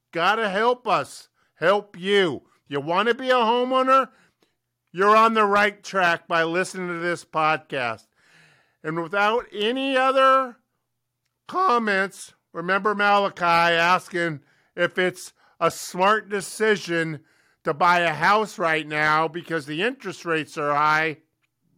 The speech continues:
I think it's an amazing time to buy. You know what? Date the rate, refinance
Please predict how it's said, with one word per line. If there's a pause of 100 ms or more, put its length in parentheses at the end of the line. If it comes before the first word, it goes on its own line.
(1400)
I
think
it's
an
amazing
time
to
buy. (680)
You
know
what? (540)
Date
the
rate, (560)
refinance